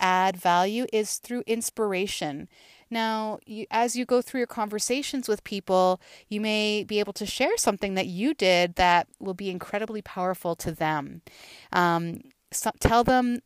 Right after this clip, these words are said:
that you, they have your support if you are, if they're going through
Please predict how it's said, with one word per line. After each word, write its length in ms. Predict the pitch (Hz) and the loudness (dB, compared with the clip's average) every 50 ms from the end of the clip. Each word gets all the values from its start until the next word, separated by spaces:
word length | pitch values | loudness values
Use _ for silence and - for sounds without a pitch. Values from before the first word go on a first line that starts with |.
| _ _ _ - | _ _ _ 2
that 360 | 190 180 180 180 175 - - _ _ _ _ _ | 4 4 6 4 4 2 -2 _ _ _ _ _
you, 360 | - 196 190 226 247 233 233 - - | -12 -8 -6 -6 -4 -6 -6 -6 -6
they 140 | 220 220 220 | -6 -6 -4
have 240 | 214 226 214 185 | -4 -4 -4 -4
your 240 | 180 185 196 208 226 | -4 -4 -4 -4 -4
support 760 | - - - - - - 175 160 156 180 - - - - - _ _ - - - - _ - | -6 -8 -10 -10 -12 -8 -6 -6 -6 -6 -8 -12 -16 -20 -20 _ _ -20 -20 -20 -20 _ -6
if 260 | - 185 190 - - | -6 -6 -6 -6 -10
you 220 | 196 196 190 185 - | -8 -6 -6 -6 -4
are, 360 | 180 175 175 175 175 175 180 | -2 -2 0 0 -2 -2 -4
if 80 | 180 | -4
they're 160 | - 208 208 214 | -4 -4 -4 -2
going 240 | - 214 196 180 | -2 -4 -4 -4
through 420 | 180 - - - 175 170 170 165 | -6 -10 -8 -6 -6 -6 -6 -8